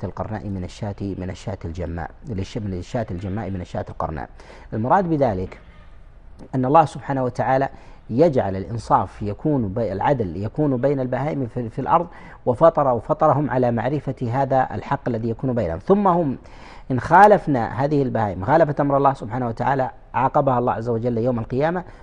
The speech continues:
ثم يقول الله عز وجل لها: "كوني، كوني ترابا"، وقد جاء في ذلك جملة، جملة من الأدلة.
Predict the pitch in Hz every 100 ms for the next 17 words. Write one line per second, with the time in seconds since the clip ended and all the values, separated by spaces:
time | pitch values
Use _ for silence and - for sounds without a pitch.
0 | - - 175 147 135 123 117 120 113 107
1 | 107 104 120 104 104 101 123 107 95 -
2 | 110 95 113 139 175 180 170 135 120 110
3 | 107 113 107 101 110 107 113 117 104 95
4 | 73 67 76 60